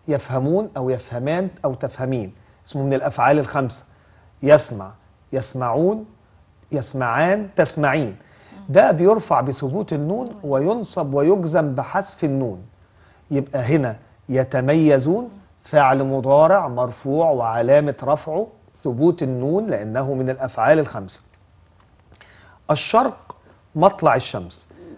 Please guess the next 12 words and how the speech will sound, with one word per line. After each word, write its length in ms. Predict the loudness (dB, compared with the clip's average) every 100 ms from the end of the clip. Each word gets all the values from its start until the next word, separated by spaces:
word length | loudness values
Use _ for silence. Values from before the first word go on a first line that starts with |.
| _ -2
كلمة 240 | 2 2 2
مطلع 400 | 2 2 -8 -14 _ _ _ _ -2
اسم 320 | -2 2 2
مكان 400 | 2 2 -2 -2 -14 -20 _
ولا 300 | -4 -4 -4
اسم 280 | -6 -4 -2
مفعول 460 | -2 0 0 0 -4 -10
ولا 260 | -6 -4 -4 -4
اسم 260 | -6 -4
زمان؟ 420 | -2 -2 -4 -6 -8 -16 _ _ -10
الشرق 460 | -4 0 0 0
مطلع، 380 | -4 -4 -6 -16